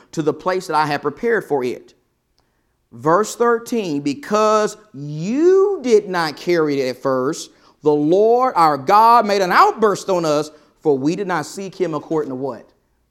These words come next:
We didn't seek him according to the ordinance. So the priests and the Levites consecrated themselves to bring up the ark of the Lord God of Israel. The sons of the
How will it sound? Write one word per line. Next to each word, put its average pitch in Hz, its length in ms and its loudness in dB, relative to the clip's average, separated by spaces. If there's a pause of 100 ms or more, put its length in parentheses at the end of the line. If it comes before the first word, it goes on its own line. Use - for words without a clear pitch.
We 123 200 -10
didn't 151 500 -8
seek - 460 -12
him 123 260 -12
according 139 460 -6
to 139 140 -6
the 143 180 -6
ordinance. 110 680 -8 (1600)
So 120 200 -6
the 104 100 -12
priests 202 520 -4
and 143 100 -6
the 127 60 -6
Levites 175 500 -4
consecrated 180 640 -6
themselves 160 460 -6
to 127 40 -10
bring 160 280 -6
up 202 140 -4
the 151 100 -6
ark 170 400 -4 (200)
of 127 80 -6
the 131 60 -6
Lord 170 540 0
God 160 300 2
of 147 100 -6
Israel. 143 680 -2 (300)
The 117 140 -6
sons 180 480 -4
of 160 120 -4
the 165 60 0